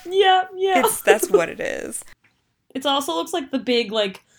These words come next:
Speaker 1: the big creature from, uh, Neverending Story a little bit. <laughs>
Speaker 2: Falkor?
Speaker 1: But, like, in dog form. Yeah.
Speaker 2: Yeah. Yeah, I could see that.
Speaker 1: Um,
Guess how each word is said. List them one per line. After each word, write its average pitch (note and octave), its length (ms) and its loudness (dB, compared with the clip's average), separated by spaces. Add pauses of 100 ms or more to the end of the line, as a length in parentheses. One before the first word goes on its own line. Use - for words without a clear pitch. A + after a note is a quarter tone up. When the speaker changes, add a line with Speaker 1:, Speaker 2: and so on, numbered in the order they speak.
(480)
Speaker 1:
the G#3+ 180 -6
big G3+ 240 -4
creature A3 460 -6
from, G3+ 480 -4
uh, G3+ 180 -4
Neverending G3 500 -6
Story G3+ 520 -6
a C4+ 80 -8
little C4 240 -4
bit. D#4 240 -2
<laughs> - 20 -8
Speaker 2:
Falkor? A3 560 -2
Speaker 1:
But, C#4+ 160 0
like, A3 180 -6
in G3+ 160 -8
dog F#3+ 380 -6
form. C#4 380 -8 (100)
Yeah. A3+ 520 0 (180)
Speaker 2:
Yeah. F#4+ 60 -6 (560)
Yeah, A#3 240 -4
I A#3 80 -6
could A#3 140 -8
see A3 200 -8
that. F#3 260 -4
Speaker 1:
Um, A3+ 540 -2